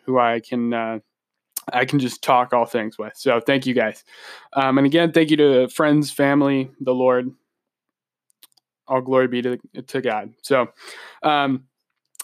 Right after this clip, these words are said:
again, uh, getting into the, some of the history of the ministry. So it all started, um, early in, what was that? That was the fall of twenty nineteen. So, um, that's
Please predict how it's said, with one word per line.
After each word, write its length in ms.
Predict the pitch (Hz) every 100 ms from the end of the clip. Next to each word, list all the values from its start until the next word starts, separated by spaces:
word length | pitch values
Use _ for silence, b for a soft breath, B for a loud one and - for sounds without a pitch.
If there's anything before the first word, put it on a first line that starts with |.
| -
again, 420 | 156 165 175 127 -
uh, 240 | 135 135
getting 260 | 135 156 170
into 200 | 165 147
the, 140 | 101
some 200 | - 160
of 60 | 156
the 60 |
history 300 | 139 139 -
of 40 | 139
the 60 |
ministry. 380 | 131 127 123 139
So 200 | 123 147
it 60 | 139
all 260 | 135 180
started, 600 | 233 - 143 139 143 135
um, 340 | 131 131 123 120 -
early 520 | 127 147 160 165 156 _ _ _ _ _ _
in, 720 | - 127 127 131 127 127 123 117
what 180 | 123 117
was 160 | 113 -
that? 240 | - - -
That 200 | 127 117
was 360 | 120 120 117 -
the 60 | _ -
fall 460 | 135 135 131 127
of 340 | 120 117 113 113
twenty 240 | 143 143
nineteen. 520 | 139 131 - 120 104 -
So, 460 | - 131 117 117 B B B -
um, 340 | 127 120 117
that's 400 | 127 143 143 -